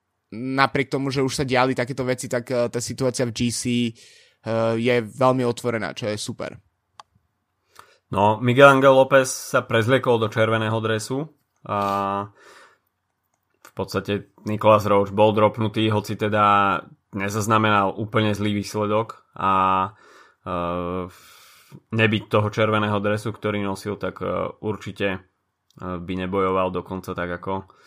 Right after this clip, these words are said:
Speaker 2: eh, sme mali možnosť vidieť, ale, eh, Nico Roach predvedol veľmi sympatický výkon, tak,
Speaker 1: Mm.
Speaker 2: eh,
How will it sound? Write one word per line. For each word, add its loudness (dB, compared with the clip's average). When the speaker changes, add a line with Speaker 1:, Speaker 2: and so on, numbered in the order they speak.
Speaker 2:
eh, -4
sme -6
mali -4
možnosť -4
vidieť, -6
ale, 0
eh, -6
Nico 2
Roach 6
predvedol 0
veľmi 0
sympatický -8
výkon, -10
tak, -6
Speaker 1:
Mm. -6
Speaker 2:
eh, -6